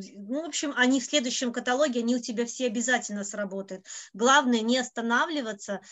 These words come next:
Я считаю, вообще с твоими силами, вот с твоим упорством за три месяца, да, ну, каталог не беру, за три месяца тебе реально выйти на уровень вице-директора, это вообще, ну, следующий каталог, я всем вам говорю, просто настройтесь.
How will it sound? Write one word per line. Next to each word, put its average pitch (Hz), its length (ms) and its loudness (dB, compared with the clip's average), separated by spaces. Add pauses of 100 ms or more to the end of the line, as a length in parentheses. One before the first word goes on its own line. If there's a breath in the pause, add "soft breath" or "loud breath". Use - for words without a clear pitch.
(220 loud breath)
Я 240 220 2
считаю, 247 440 0
вообще 233 440 -2
с 381 120 -10
твоими 240 420 4
силами, 254 580 -2
вот 202 180 -8
с - 100 -10
твоим 226 400 0
упорством 226 680 -4
за 233 400 0
три 240 480 -2 (680)
месяца, 202 840 -2 (120)
да, 202 420 0
ну, 240 260 0
каталог 247 460 2
не 233 100 2
беру, 214 180 -4
за 208 140 -4
три 233 180 -4
месяца 214 360 -2
тебе 220 260 -2
реально 247 380 2
выйти 247 340 -4
на 208 180 -4
уровень 233 560 -4
вице-директора, 220 880 -2
это 208 220 -4
вообще, 202 460 -6
ну, 233 180 -2
следующий 254 380 -4
каталог, 277 480 -2
я 247 260 4 (220 loud breath)
всем 277 260 0
вам 240 140 0
говорю, 214 260 -2
просто 294 360 0
настройтесь. 247 800 -2